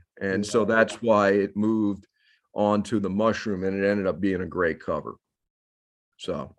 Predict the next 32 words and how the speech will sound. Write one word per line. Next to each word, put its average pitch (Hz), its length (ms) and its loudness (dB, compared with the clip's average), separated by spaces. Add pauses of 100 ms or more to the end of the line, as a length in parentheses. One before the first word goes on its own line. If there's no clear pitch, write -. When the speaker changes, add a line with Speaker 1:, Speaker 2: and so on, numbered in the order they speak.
Speaker 2:
Yeah, 147 200 2
I - 20 -8
never 156 300 4
thought 147 300 6
of 127 160 4
that. 117 320 0
You're 120 160 0
right. 127 400 2 (220)
Um, 110 500 -6 (440)
there's 117 200 0
another, 123 440 4
that's 113 200 -4
another 123 320 2
poignant 127 520 -2
fact 127 400 -2
right 101 200 -6
there. 98 260 -6 (760)
Um, 107 440 0 (580)
well, 143 140 6
thank 180 320 6
you 180 80 6
so 165 240 4
much. 151 380 6
One 165 220 2
thing 190 180 4
I 165 40 4
wanted 147 340 2
to 139 80 0
go 143 180 2
over 127 260 2
is 110 160 -6
that 113 340 0